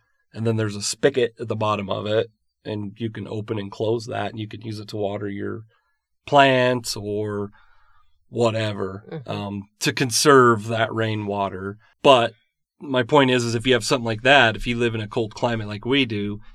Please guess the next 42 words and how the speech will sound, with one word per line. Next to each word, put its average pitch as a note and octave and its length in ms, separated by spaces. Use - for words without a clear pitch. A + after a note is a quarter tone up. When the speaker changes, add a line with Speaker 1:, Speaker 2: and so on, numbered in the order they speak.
Speaker 1:
in A#2+ 140
the G#2+ 60
wintertime, G#2+ 580
obviously G#2 360
that's G2+ 220
gonna G#2 180
freeze G2+ 320
up, G2+ 240
so - 120
you G2+ 120
have G2+ 200
to - 120
unhook G#2 320
it E2+ 100
and - 80
all F2+ 140
that - 240
stuff. - 460
Speaker 2:
Yeah, C3+ 240
that A2 160
makes - 200
sense. C3 380
So A3 400
for G#3+ 220
those G#3+ 380
who B3 80
are F#3+ 60
listening F3 380
who D#3+ 60
are D3+ 60
like, D#3 280
"Wow, D3+ 320
I D3 80
never D3+ 240
knew D#3 160
that C#3 220
gutters D3 380
were D3 120
that C3+ 200
important," D3 840
how G3 420
does D#3+ 520